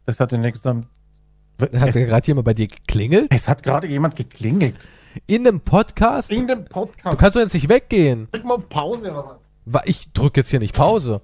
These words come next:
Speaker 2: Leute, hier gibt's keine Pause. Das ist eine Talkrunde, die ist ungeschnitten. Jetzt können wir da draußen ein bisschen spekulieren, wer ist das? Ich meine, wir haben Sonntag,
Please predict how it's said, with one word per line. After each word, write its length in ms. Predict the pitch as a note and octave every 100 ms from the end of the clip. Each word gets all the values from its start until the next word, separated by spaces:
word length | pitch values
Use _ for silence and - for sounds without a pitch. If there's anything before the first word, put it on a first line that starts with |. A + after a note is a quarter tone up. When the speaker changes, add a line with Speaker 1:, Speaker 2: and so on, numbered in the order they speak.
| _ _ -
Speaker 2:
Leute, 480 | B2 D#3 F3 F3 - _
hier 200 | C3+ C#3+
gibt's 380 | - E3+ - -
keine 280 | A2 A2 F#2+
Pause. 500 | - F2+ E2+ E2 D2+ - - - - -
Das 260 | C3+ D#3+ D#3+
ist 160 | C#3+
eine 100 | C#3
Talkrunde, 540 | - D#3 D#3 C#3+ D3 C#3
die 80 |
ist 160 | B2 - -
ungeschnitten. 840 | - A3 G3+ E3+ - D#3+ - B2+ C#3 _ _ _ _ _ - - - _ -
Jetzt 180 | B2+ -
können 240 | E3 D3+
wir 160 | D3+ G3+
da 100 | F#3
draußen 640 | - C#3+ D3 D3+ D3 C#3+ -
ein 80 |
bisschen 240 | B2+ C3+ C#3+
spekulieren, 680 | - C3+ - B2+ B2+ B2+ A2+
wer 220 | B2 -
ist 260 | C#3 - -
das? 200 | F2+ -
Ich 80 | A2+
meine, 140 | C#3+ D#3
wir 80 |
haben 140 | D3+ C#3
Sonntag, 640 | C#3 D#3+ D#3+ F#3+ G3+ -